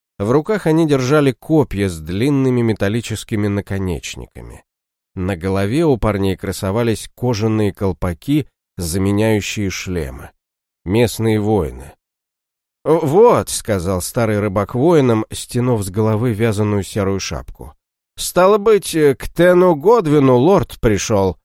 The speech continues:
Он кивнул на меня и отступил, пропуская вперёд. Я сделал шаг и остановился перед вояками — гордо положив руку на рукоять сакса. "Я лорд Серж де Абиль",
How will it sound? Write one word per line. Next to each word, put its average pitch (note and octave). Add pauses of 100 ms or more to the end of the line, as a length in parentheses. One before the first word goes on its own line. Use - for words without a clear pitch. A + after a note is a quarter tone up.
(600)
Он A#2
кивнул B2
на G2
меня G#2+
и C3
отступил, A#2
пропуская F#2
вперёд. C#2+ (420)
Я G#2
сделал F2+
шаг -
и G2
остановился G2
перед F#2
вояками — G2 (400)
гордо A#2
положив G2+
руку A2+
на G#2
рукоять F2
сакса. - (760)
"Я D#3
лорд G#3
Серж F#3
де F3+
Абиль", D#3